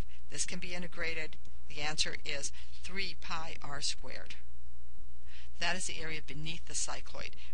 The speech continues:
where r again is the radius of the moving circle. The cycloid curve has some interesting physical properties. And what I'm showing here,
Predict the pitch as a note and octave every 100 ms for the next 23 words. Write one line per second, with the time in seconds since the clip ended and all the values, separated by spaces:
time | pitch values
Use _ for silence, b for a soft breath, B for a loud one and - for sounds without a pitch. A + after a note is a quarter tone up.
0 | B D3+ A2+ D3 C#3+ - D3 D3 - -
1 | D3 D3 D3 D3+ C#3 D3 C#3+ C#3 C3 -
2 | - - - - - - B B B B
3 | D#3+ - G#3 - F#3+ - - F#3 - B
4 | B - - C#3 E3+ G3+ - F#3 - F3
5 | E3+ C#3+ - D3+ C#3+ - - - - B
6 | B B B - D#3 E3+ D#3+ - G#3+ G#3+
7 | G3 F3 C#3+ C#3